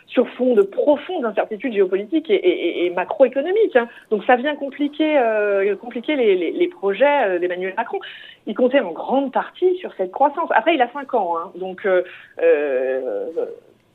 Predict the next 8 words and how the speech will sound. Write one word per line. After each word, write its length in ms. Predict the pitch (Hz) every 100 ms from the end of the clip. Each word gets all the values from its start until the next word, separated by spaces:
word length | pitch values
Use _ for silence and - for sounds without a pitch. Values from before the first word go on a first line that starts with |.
| -
peut-être 560 | 214 214 247 240 - 170
va-t-il 320 | 180 208 185
prioriser, 800 | - 247 240 254 233 220 202 277 494 190
euh, 480 | 180 175 175 170 170
certaines 600 | 196 185 214 208 196 180
des 160 | 175 180
dépenses, 500 | 190 202 208 208
euh, 40 | -